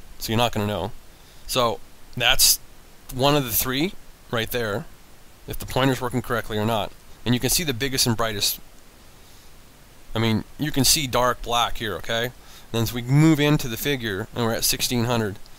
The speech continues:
and you can see the pixels, is there's a star, or stars.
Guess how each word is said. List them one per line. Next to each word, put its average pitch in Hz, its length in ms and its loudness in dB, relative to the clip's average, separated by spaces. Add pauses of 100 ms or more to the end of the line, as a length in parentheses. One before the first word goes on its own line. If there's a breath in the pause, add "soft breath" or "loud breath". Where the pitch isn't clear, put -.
(140)
and 120 80 2
you 117 80 2
can 110 140 0
see 147 160 2
the 135 80 -2
pixels, 113 600 -2 (960 loud breath)
is 143 140 2
there's 160 260 2
a 117 60 0
star, 139 480 4 (500)
or 131 140 0
stars. 139 640 2